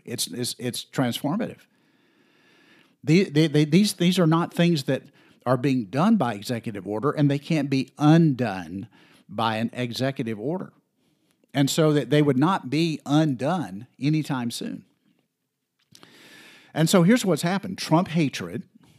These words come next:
and the daily anti-Trump propaganda blinded otherwise level-headed Republicans into voting for Biden, voting against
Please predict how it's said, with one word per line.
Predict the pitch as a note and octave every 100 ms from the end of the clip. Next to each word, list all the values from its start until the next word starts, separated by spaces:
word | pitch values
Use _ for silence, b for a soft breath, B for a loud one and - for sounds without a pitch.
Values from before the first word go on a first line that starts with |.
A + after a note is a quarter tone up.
| B B B B B
and | C#3 C3+
the | A#2
daily | G2 C3+ D#3+ F#3 F#3 F#3 -
anti-Trump | C#3+ D#3 D3+ - D3+ C#3+ - -
propaganda | - C#3 C#3+ A2 G2+ C#3 C#3+ G#2+ F#2 G#2+ E3+ b b b b b b b b b
blinded | - A#2 C#3 G3+ F#3+ A2+ G#2+ - -
otherwise | D#3+ G#3+ G#3+ G#3+ G3+ D#3+ A#2 G#2 G2+ A#2+ -
level-headed | G2+ A2+ C3+ D3+ F3+ F3 - D3 D3 D3
Republicans | D3+ - A2+ G#2+ - G#2+ A2+ - - - _ b b b b b -
into | D3 C3+ A2
voting | F#2 C#3+ D#3 D3
for | C#3
Biden, | A2 G#2+ F#2 - - _ _ _ _ _ _ _ _ _ _ _ _ b b b b b b
voting | A2+ D#3+ F3 E3
against | A2+ A2 G#2 F3+ D#3+ F#2+ - -